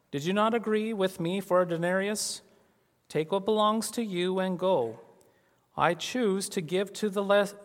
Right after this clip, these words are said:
I choose to give to this last worker as I give to you.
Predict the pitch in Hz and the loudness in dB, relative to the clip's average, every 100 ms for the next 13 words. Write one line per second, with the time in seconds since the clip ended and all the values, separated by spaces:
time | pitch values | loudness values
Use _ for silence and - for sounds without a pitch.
0 | - 156 165 - 269 240 190 190 - - | -6 -2 -2 -4 -2 0 0 -2 -8 -18
1 | - - 156 151 208 208 - 175 196 190 | -20 -12 -6 -2 -2 -2 -4 0 2 2
2 | 151 175 214 - 185 190 190 202 165 175 | 2 2 2 -4 -2 -2 0 -2 0 0
3 | 185 160 185 185 190 185 202 120 | -2 -2 -6 -6 -8 -6 -4 -4